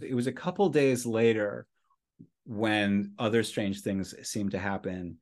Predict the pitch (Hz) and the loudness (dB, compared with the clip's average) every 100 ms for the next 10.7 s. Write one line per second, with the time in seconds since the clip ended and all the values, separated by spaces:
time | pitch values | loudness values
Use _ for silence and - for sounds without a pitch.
0 | _ _ _ _ - 120 104 95 98 110 | _ _ _ _ -10 -4 -2 0 2 2
1 | 104 98 107 95 - 131 120 131 117 110 | 2 2 0 -6 -4 2 4 6 4 2
2 | 104 117 139 - - 123 120 143 165 - | -2 0 4 2 0 -2 2 2 2 2
3 | 165 139 113 104 98 92 90 - _ 104 | 2 2 0 -2 -4 -6 -10 -16 _ -2
4 | 104 98 92 90 90 85 78 _ _ - | 0 2 0 -4 -6 -6 -10 _ _ -6
5 | 87 82 - 80 80 - 117 113 101 95 | -6 -6 -10 -10 -12 -12 -8 -6 -4 -4
6 | 87 80 78 76 78 69 - - 62 - | -4 -4 -8 -10 -10 -12 -16 -18 -18 -18
7 | - - - 95 87 87 85 85 95 98 | -20 -20 -10 -8 -6 -6 -6 -4 -2 0
8 | 90 82 80 78 76 76 - _ - - | -2 -4 -6 -8 -10 -14 -18 _ -20 -20
9 | - _ - 104 101 120 101 104 101 101 | -20 _ -8 -6 0 0 0 -2 -2 -4
10 | 104 90 - 95 92 87 | -4 -4 -4 -2 -2 -2